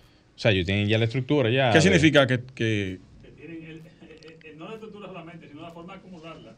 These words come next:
Speaker 3: la, por la noche.
Speaker 2: Ah, ok,
Speaker 1: Exactamente.
Speaker 2: ok.
Speaker 1: O sea, que
Speaker 2: Sí.
Speaker 3: Aparte de eso,
Speaker 1: esos
Speaker 3: tienen
Speaker 1: bancos de
Speaker 3: algo
Speaker 1: baterías.
Speaker 3: muy importante, que ya
Speaker 1: Sí.
Speaker 3: estamos en
Speaker 2: Sí.
Speaker 3: otoño para invierno.
Speaker 1: No, pero
Speaker 3: Los días
Speaker 1: interesante.
Speaker 3: son más cortos y la eficiencia solar es mucho más baja. O sea, que tienen que tener también energía, energía eólica.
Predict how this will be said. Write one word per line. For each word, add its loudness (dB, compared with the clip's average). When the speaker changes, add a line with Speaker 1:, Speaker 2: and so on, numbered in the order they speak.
Speaker 3:
la, -20
por -20
la -20
noche. -14
Speaker 2:
Ah, 0
ok, 0
Speaker 1:
Exactamente. 0
Speaker 2:
ok. -10
Speaker 1:
O -20
sea, 0
que 0
Speaker 2:
Sí. 0
Speaker 3:
Aparte -6
de -12
eso, -14
Speaker 1:
esos 0
Speaker 3:
tienen 4
Speaker 1:
bancos 4
de 6
Speaker 3:
algo 6
Speaker 1:
baterías. 2
Speaker 3:
muy -16
importante, -20
que -20
ya -16
Speaker 1:
Sí. -4
Speaker 3:
estamos 0
en -6
Speaker 2:
Sí. -16
Speaker 3:
otoño -16
para -20
invierno. -18
Speaker 1:
No, 0
pero -2
Speaker 3:
Los 0
días 0
Speaker 1:
interesante. -4
Speaker 3:
son -12
más -12
cortos -16
y -20
la -16
eficiencia -16
solar -16
es -20
mucho -18
más -20
baja. -16
O -20
sea, -20
que -20
tienen -18
que -16
tener -16
también -16
energía, -16
energía -14
eólica. -18